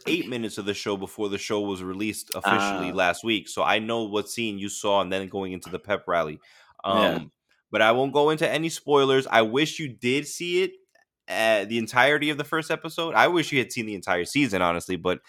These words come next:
Speaker 1: uh, we'll, we'll get back to it later on down the line. But I, I gotta tell you, bro, one of the, uh, best seasons, uh, my best se-, my favorite season was season three, and, uh, this, this is, like, right there with it.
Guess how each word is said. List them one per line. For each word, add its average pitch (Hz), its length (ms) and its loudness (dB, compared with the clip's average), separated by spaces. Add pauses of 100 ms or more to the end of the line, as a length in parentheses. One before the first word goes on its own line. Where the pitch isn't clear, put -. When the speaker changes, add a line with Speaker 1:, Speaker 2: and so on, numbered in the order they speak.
(300)
Speaker 1:
uh, 90 380 2 (240)
we'll, 117 240 -4
we'll 117 160 2
get 135 220 2
back 131 280 6
to 110 120 -2
it 98 80 0
later 110 260 2
on 110 80 2
down 107 160 4
the 101 100 0
line. 110 360 2
But 90 200 -2 (140)
I, 92 460 0
I 107 40 2
gotta 107 220 2
tell 107 160 -2
you, 104 140 0
bro, 92 320 0 (460)
one 110 360 0
of 113 200 -4
the, 110 400 -6
uh, 90 600 0 (260)
best 117 280 4
seasons, 117 680 -2
uh, 90 520 2 (720)
my 120 260 2
best 131 320 0
se-, 131 80 -6
my 120 140 2
favorite 123 240 -2
season 120 200 -6
was 101 160 -8
season 98 280 -6
three, 104 320 -4 (400)
and, 92 380 0
uh, 87 380 0
this, 113 280 -4
this 104 320 -8
is, 104 120 -8
like, 95 140 2
right 101 200 0
there 101 160 0
with 95 260 -2
it. 82 180 -4